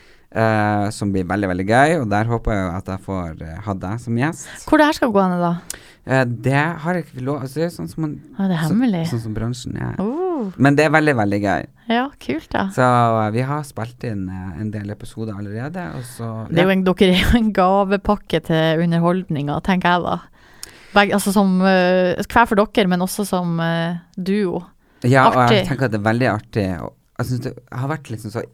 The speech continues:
Speaker 1: ikke ensom, men jeg har vært litt alene, jeg har jo det, for jeg reiser rundt på turné og styrer og holder på, så jeg synes det er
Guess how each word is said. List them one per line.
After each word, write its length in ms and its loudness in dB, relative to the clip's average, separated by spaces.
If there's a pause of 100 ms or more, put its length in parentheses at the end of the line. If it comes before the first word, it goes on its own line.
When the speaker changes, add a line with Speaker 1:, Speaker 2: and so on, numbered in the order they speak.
(100)
Speaker 1:
ikke 240 -10
ensom, 460 -2
men 100 2
jeg 160 2
har 100 0
vært 120 -10
litt 120 -4
alene, 360 0
jeg 60 -4
har 140 -2
jo 120 -4
det, 340 -2 (100)
for 80 -6
jeg 180 0
reiser 340 -8
rundt 200 -6
på 100 -14
turné 360 -6
og 80 -10
styrer 320 -6
og 80 -8
holder 180 -12
på, 220 -6
så 80 -8
jeg 80 -4
synes 160 -8
det 100 -4
er 40 -8